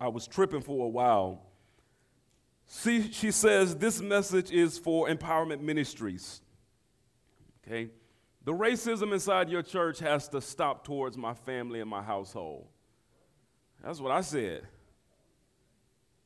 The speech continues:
"I would like the spiritual abuse, the physical and emotional abuse to stop." That's what I said. <laughs>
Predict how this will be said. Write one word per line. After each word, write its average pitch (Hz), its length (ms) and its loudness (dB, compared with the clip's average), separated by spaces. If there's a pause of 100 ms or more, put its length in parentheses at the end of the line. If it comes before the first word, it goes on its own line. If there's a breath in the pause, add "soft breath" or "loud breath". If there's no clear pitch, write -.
(160)
"I 180 140 12
would 226 220 6
like 170 440 4
the 147 100 -2
spiritual 233 840 0
abuse, 151 680 0 (720)
the 131 100 0
physical 180 760 2
and 185 360 4
emotional 170 680 -2
abuse 139 380 -4
to 117 120 -8
stop." - 500 -8 (1800 soft breath)
That's 165 320 4
what 185 120 2
I 165 140 4
said. 117 500 -2 (760 loud breath)
<laughs> 107 80 -16